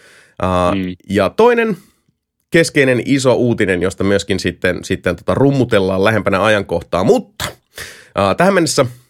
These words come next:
Speaker 1: Äh, ensimmäinen, potentiaalisesti ainoa, katsotaan miten, miten tota hommat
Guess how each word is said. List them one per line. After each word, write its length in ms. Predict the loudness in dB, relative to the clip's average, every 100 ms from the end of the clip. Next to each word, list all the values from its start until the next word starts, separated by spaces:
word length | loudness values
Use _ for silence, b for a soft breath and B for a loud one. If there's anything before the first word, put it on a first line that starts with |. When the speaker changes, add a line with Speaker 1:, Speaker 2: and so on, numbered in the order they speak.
| _ _ _ _ _ _ _ _ -14 -6
Speaker 1:
Äh, 60 | -2 0 2
ensimmäinen, 760 | 2 2 0 2 2 2 0 0
potentiaalisesti 600 | 0 2 2 0 -2 -2
ainoa, 340 | 0 2 0
katsotaan 400 | -2 -4 -2 -2
miten, 300 | -2 -2 -2
miten 260 | -2 -2 -2
tota 220 | -2 0
hommat 400 | 0 0 -2